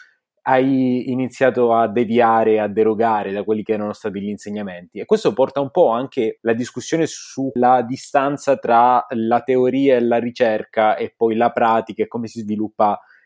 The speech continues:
sul campo e sul terreno. Questa cosa può essere applicata all'agricoltura, ma può essere applicata a tanti altri ambiti. Però appunto quello che, che, che vede un agricoltore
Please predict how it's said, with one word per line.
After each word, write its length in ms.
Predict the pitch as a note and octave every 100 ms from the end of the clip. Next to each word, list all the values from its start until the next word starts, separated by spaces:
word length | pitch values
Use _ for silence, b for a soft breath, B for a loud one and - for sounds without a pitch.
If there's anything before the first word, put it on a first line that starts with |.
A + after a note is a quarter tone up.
| b _
sul 300 | - C3 -
campo 420 | B2+ A#2 A2+ A#2+
e 40 |
sul 260 | A2 A#2 G#2+
terreno. 840 | A#2+ G#2+ A2 G#2+ G#2+ G#2+ G#2 G2 -
Questa 340 | - D3 D#3 D#3+
cosa 200 | E3+ D3
può 100 | B2+
essere 200 | - A#2
applicata 440 | - A#2 A#2+ A#2
all'agricoltura, 640 | A2 A2+ A#2 A2 G#2 D#3 A2
ma 80 |
può 100 | G2+
essere 240 | A2 - G2
applicata 560 | - G2+ G#2+ A2 G#2 F#2+
a 100 | A#2
tanti 300 | - B2 A#2+
altri 640 | A2 - G#2+ G2 F#2+ F#2
ambiti. 560 | F#2 G#2+ F#2+ F2+ F2+ F2+ _ _ _ _
Però 160 | D#3
appunto 580 | C#3+ - D#3+ B2+ A2+ G2+
quello 280 | - C#3+ D3
che, 240 | C3+ C3+ B2
che, 180 | C3
che 160 | - C3+
vede 360 | A#2 C#3+ C#3+ C3
un 100 | C3
agricoltore 920 | B2+ B2+ B2 A#2 - C3 A2+ G#2 G2